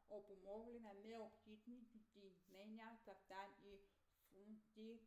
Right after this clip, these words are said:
держави. Визначальною ознакою органу державної влади є наявність у нього державно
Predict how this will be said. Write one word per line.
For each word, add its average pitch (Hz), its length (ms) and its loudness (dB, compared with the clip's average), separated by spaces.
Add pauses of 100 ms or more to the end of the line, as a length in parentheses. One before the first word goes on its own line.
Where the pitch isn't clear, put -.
держави. 226 680 10 (760)
Визначальною 208 1000 8
ознакою 190 680 6
органу 185 640 0
державної 190 600 6
влади 196 320 4 (180)
є 175 120 10
наявність 175 1000 6
у 220 40 -2
нього 214 600 4
державно 226 920 6